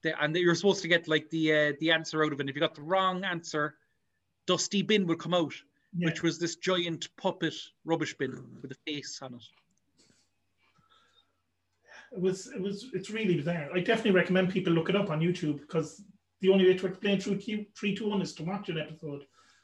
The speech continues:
Speaker 2: 'cause it's, it's
Speaker 1: Yeah.
Speaker 2: off the wall. It's absolutely
Speaker 1: It is
Speaker 2: off the
Speaker 1: crazy.
Speaker 2: wall. And, uh,
Speaker 1: Another favourite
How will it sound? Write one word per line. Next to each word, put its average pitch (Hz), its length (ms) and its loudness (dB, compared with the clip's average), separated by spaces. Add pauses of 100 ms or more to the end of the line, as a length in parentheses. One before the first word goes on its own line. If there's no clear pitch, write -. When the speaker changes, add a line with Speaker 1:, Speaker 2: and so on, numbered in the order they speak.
Speaker 2:
'cause 175 180 -4
it's, 180 240 0
it's - 220 -4
Speaker 1:
Yeah. 170 160 6
Speaker 2:
off - 120 -6
the 175 80 -10
wall. 175 460 -2 (360)
It's - 260 -6
absolutely 196 580 0
Speaker 1:
It 170 40 0
is 170 60 2
Speaker 2:
off 160 60 2
the 156 40 0
Speaker 1:
crazy. 131 280 0
Speaker 2:
wall. - 240 -12 (1900)
And, 165 180 4
uh, 160 40 4
Speaker 1:
Another 175 200 6
favourite 170 320 2